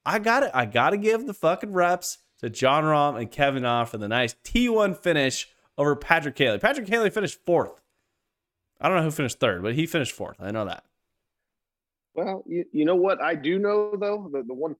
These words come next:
Speaker 2: positive from the week for a guy like me who, uh, you know, realized that we're gonna be going up to Tahoe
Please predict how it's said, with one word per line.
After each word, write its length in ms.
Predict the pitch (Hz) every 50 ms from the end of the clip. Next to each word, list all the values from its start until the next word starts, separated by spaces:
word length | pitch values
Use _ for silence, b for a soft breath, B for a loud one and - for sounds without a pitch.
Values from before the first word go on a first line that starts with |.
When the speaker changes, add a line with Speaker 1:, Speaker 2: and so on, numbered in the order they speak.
| _
Speaker 2:
positive 520 | - 156 170 170 160 170 175 175 175 160 147 _
from 140 | - 151 151
the 60 | 143
week 260 | 131 135 151 156 156 _ _ _
for 120 | - 123 117
a 60 | 104
guy 200 | 101 127 135 143
like 240 | 139 135 127 120 113
me 360 | 123 143 156 175 185 185 180 _ _ _ _ _ _ _ -
who, 240 | 131 131 131 127 123
uh, 280 | 120 113 107 107 107 104 - _ -
you 80 | 113
know, 160 | 101 95 95 95 _ _ _ _ _ _ _ _ _ _ -
realized 520 | 131 139 147 143 143 143 139 139 131 120
that 140 | 127 120 - 117
we're 120 | 120 117
gonna 180 | 120 135 135 117
be 160 | 127 127 123
going 260 | 127 139 139 143 139
up 100 | 139 139
to 60 | _ _ _ -
Tahoe 520 | 139 143 143 147 143 147 143 143 143 139